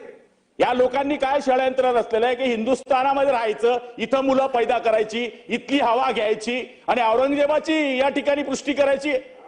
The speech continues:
अध्यक्ष महोदय, अशा लोकांना या सभागृहामध्ये बसण्याचा अधिकार नाहीये.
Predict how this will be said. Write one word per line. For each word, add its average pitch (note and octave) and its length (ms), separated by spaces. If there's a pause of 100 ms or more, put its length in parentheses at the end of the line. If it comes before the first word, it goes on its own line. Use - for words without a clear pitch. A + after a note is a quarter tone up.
(160)
अध्यक्ष C4 420
महोदय, C#4 320
अशा D4 320
लोकांना C#4+ 400
या D#4 140
सभागृहामध्ये D4 720
बसण्याचा D4 380
अधिकार D4 400
नाहीये. D#4 380